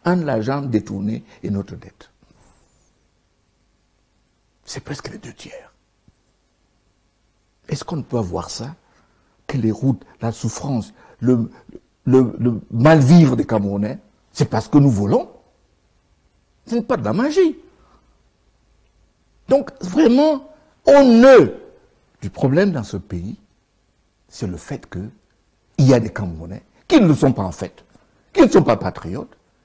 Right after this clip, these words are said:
et ils disent tant pis pour les autres. On en viendra plus clairement.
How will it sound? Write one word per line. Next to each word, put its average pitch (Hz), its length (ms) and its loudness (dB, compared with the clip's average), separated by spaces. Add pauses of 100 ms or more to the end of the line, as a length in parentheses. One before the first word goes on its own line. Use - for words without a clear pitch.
(180)
et 175 140 4
ils 190 60 2
disent 175 200 0
tant 120 180 -4
pis 147 140 -4
pour - 140 -8
les 208 220 -2
autres. - 260 -12 (720)
On 320 140 0
en 254 100 4
viendra 180 480 4
plus 190 100 -4
clairement. 131 400 -2